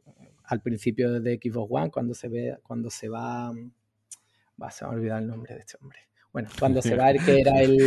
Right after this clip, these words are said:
Speaker 1: el
Speaker 2: te
Speaker 1: C E O de
Speaker 2: preocupes,
Speaker 1: Xbox en
Speaker 2: él
Speaker 1: su
Speaker 2: tampoco,
Speaker 1: momento.
Speaker 2: él tampoco se sabe el, el nuestro. O sea,
Speaker 1: El
Speaker 2: que no
Speaker 1: nuestro,
Speaker 2: te,
Speaker 1: no, no,
Speaker 2: no te
Speaker 1: mira,
Speaker 2: agobies.
Speaker 1: es cierto. <laughs> Y eso, y eso que lo, he, he dicho el nombre y, y mi, y mi nick al principio, pero no por esa.
Speaker 2: <laughs>
Speaker 1: Pues,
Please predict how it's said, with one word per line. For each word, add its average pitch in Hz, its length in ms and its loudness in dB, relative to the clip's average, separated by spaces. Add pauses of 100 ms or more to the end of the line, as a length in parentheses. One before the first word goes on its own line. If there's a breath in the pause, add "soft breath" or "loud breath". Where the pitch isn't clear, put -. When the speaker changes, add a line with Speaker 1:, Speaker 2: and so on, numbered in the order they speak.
Speaker 1:
el 143 100 6
Speaker 2:
te - 0 -
Speaker 1:
C 131 60 10
E - 20 10
O - 20 12
de - 0 -
Speaker 2:
preocupes, 127 440 12
Speaker 1:
Xbox 131 100 6
en - 20 -
Speaker 2:
él 127 60 10
Speaker 1:
su 123 60 2
Speaker 2:
tampoco, 131 260 10
Speaker 1:
momento. 120 220 4
Speaker 2:
él 117 80 4
tampoco 123 320 6
se 104 100 0
sabe 98 280 4
el, 95 200 0
el 101 140 0
nuestro. 101 440 2 (160)
O - 100 -20
sea, 85 100 -12
Speaker 1:
El - 40 -14
Speaker 2:
que 143 120 6
no 143 140 6
Speaker 1:
nuestro, 135 220 4
Speaker 2:
te, - 60 -2
Speaker 1:
no, 120 60 -2
no, 120 80 -2
Speaker 2:
no 117 100 -6
te 113 80 -4
Speaker 1:
mira, 92 120 0
Speaker 2:
agobies. 82 320 0
Speaker 1:
es - 60 -8
cierto. 110 200 -4 (260)
<laughs> 202 540 8
Y - 40 2
eso, 151 180 2
y - 420 -8
eso 131 180 2
que 135 160 8
lo, 131 100 4
he, 135 340 2
he 131 40 4
dicho 135 380 6
el 123 220 4
nombre 175 460 6
y, 147 300 2
y 156 140 6
mi, 143 240 6
y 143 220 2
mi 135 180 6
nick 190 360 4
al 143 160 4
principio, 131 540 2
pero 120 160 2
no 127 140 2
por 120 160 -2
esa. 127 200 -2
Speaker 2:
<laughs> - 920 -10
Speaker 1:
Pues, 151 540 8